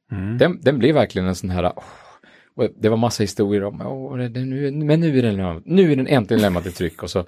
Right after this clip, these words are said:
Speaker 1: <laughs>
Speaker 2: tog det kanske något år innan den kom och det var, det, det, det, vissa
Speaker 1: Långsamt
Speaker 2: blev
Speaker 1: tryckeri,
Speaker 2: förbannade
Speaker 1: alltså.
Speaker 2: och vissa,
Speaker 1: Ja.
Speaker 2: eh, och jag tror att på någon gång, något ställe i slutet så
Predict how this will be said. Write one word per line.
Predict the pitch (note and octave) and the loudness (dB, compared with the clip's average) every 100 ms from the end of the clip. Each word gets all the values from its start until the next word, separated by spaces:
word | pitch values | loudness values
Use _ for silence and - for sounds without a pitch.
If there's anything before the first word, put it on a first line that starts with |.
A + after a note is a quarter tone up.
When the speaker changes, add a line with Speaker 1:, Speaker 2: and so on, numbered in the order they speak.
| - | -6
Speaker 1:
<laughs> | - D#3+ | -8 -2
Speaker 2:
tog | - D3+ | 4 4
det | D3 | 4
kanske | C3 A2+ G#2 | 2 0 -2
något | - | -6
år | C#3 C3+ G2+ | 0 2 2
innan | F#2 F2 | 0 -4
den | F2+ | -4
kom | - F#2 E2+ | -2 -4 -2
och | F2+ | 2
det | - | 2
var, | G2 F#2 - | 4 2 2
det, | - - - - - D3 _ | 0 0 0 -4 -4 -8 _
det, | - A2+ A2 - A2+ | -20 -8 -8 -6 -6
det, | B2+ | 0
vissa | C#3+ C#3+ D#3 | 2 4 4
Speaker 1:
Långsamt | |
Speaker 2:
blev | E3 E3 D3+ | 4 4 2
Speaker 1:
tryckeri, | D3 C#3 E3 | 2 2 2
Speaker 2:
förbannade | E3 E3+ E3+ | 2 4 4
Speaker 1:
alltså. | F#3 - | 2 0
Speaker 2:
och | C3 B2+ | -2 0
vissa, | - G#2 A2 A#2 | 2 4 4 2
Speaker 1:
Ja. | - A2 | 0 0
Speaker 2:
eh, | G#2 _ _ - - | 0 _ _ -18 -12
och | - - - - | -8 -6 -6 -2
jag | A2+ | 2
tror | C#3+ | 4
att | C3 - | 2 0
på | C3 | 2
någon | A#2+ | 4
gång, | A2 G#2 - | 2 0 -2
något | - A#2 - | 0 0 0
ställe | - _ - A#2 G2+ | -6 _ 2 6 6
i | |
slutet | F#2 F2+ F2 | 4 2 0
så | - F#2 | -4 -6